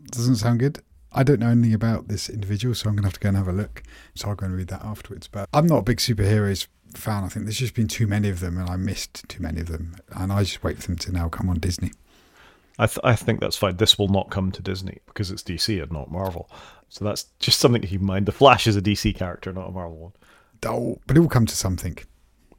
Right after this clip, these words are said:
Speaker 2: It'll come to something, probably Amazon. I think Man of Steel and, and the rest came to Amazon. It's just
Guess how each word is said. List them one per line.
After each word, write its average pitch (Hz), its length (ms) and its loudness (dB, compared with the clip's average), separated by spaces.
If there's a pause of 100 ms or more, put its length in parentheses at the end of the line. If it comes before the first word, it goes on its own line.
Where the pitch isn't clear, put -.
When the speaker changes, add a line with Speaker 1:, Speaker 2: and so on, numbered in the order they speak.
(320)
Speaker 2:
It'll 175 180 8
come 113 160 6
to 98 80 -8
something, 82 400 -4
probably 95 300 -2
Amazon. 80 420 -6
I 76 40 -8
think 92 260 -6
Man 95 240 -4
of 85 100 -6
Steel 90 300 -2
and, 82 180 -2
and 90 180 -4
the 90 80 -4
rest 87 260 -4
came 85 160 -4
to 87 80 -4
Amazon. 80 300 -6 (300)
It's 120 160 2
just - 220 2